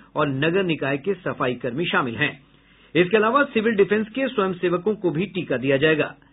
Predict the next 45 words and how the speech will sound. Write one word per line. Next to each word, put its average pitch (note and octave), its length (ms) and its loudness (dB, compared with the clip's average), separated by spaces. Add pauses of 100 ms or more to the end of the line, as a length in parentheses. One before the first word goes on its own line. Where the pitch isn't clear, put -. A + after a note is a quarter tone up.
(160)
इधर C#3+ 420 0
राज्य B2+ 320 -2
में E3 240 -2
अब C3 320 -6
तक C#3+ 240 -4
दो C3+ 160 -4
लाख C#3+ 320 -4
बासठ A#2+ 420 -6
हजार B2 320 -6
से B2+ 120 -4
अधिक A2+ 280 -6
स्वास्थ्य B2 420 -10
कर्मियों B2 360 -6
को D#3+ 200 0 (360)
कोविड F#3 360 4
का A#3+ 220 0
टीका C#3+ 280 -4
लगाया C#3+ 280 2
जा B2 160 -4
चुका C#3+ 220 -2
है। C3+ 180 -2 (680)
राज्य E3 300 4
में C#4 240 2
सोलह A3 280 4
जनवरी G3+ 340 0
से C4 240 -4
कोविड G3+ 440 0
टीकाकरण F3 640 -2
अभियान D3+ 420 -2
की F3 180 -4
शुरुआत C#3+ 440 -2
हुई C#3 120 0
थी। D3+ 280 -2 (260)
स्वास्थ्य C#3 380 -2
विभाग B2 260 -4
से F3+ 140 -6
प्राप्त C3 380 -6
जानकारी A#2+ 420 -6
के C#3 120 -6
अनुसार A#2+ 400 -8
कोविड C3 380 -6 (100)
टीकाकरण C3 520 -6
के D3+ 180 -6
मामले A#2 380 -4
में D3 220 -4